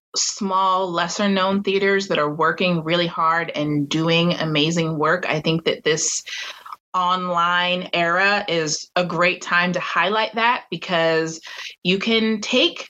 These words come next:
a class with a theater in Charlotte while living in Miami. And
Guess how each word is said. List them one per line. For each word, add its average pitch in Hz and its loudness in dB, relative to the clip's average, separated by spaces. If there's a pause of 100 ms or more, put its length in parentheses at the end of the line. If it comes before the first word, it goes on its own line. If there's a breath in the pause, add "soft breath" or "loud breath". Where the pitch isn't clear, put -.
(260)
a 185 2
class 156 -2
with 156 0
a 170 -2
theater 156 2
in 160 0
Charlotte 151 2
while 156 2
living 151 -2
in 143 2
Miami. 143 0 (480 loud breath)
And 160 0